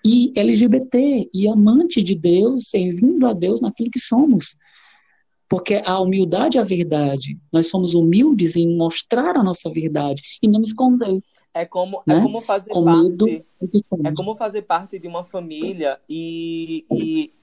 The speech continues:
Speaker 2: e nessa família a gente, por exemplo, pode encontrar diversas atitudes que não são, não são legais.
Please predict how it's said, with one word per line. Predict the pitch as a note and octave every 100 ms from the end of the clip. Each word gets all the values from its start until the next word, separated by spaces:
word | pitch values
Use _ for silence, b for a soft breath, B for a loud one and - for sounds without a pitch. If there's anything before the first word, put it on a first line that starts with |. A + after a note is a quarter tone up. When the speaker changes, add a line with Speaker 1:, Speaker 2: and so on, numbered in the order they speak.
| -
Speaker 2:
e | D#3+ D#3+
nessa | F3+ G#3+ A3+
família | - F3 E3 F3+ E3+
a |
gente, | F3 E3+ F3 F3
por | - E3
exemplo, | E3 D#3 C#3+ D#3
pode | E3 D#3
encontrar | E3+ F3 E3+ F3
diversas | D#3 D#3 D#3+ G3 - G#3 G3+ F#3+ - _ _ _ _
atitudes | D#3 D#3+ F3+ E3+ F3 - -
que | F3+
não | F3+ G3+
são, | G#3 G3 F3 F3 F3 F3 F3 E3+ E3
não | G3
são | G3+ F#3
legais. | F3+ F3+ C3+ A#2 A2+ -